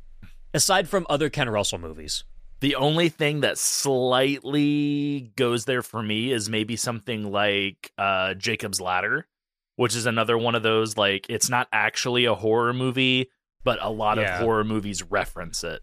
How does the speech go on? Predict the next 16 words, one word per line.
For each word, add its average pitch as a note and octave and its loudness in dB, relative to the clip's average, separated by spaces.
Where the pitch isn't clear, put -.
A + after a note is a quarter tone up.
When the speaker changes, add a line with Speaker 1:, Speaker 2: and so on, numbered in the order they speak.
Speaker 2:
and F#2+ -8
reference G#2 0
Speaker 1:
Yeah. F#2 2
Speaker 2:
the F2 0
style F#2+ 0
of F2 -8
what F#2 -4
it D#2 -8
did, E2+ -6
you F#2+ -8
know? F#2 -6
It's - -2
kinda C3 0
like A2 -2
that, F#2 0
where G2+ -4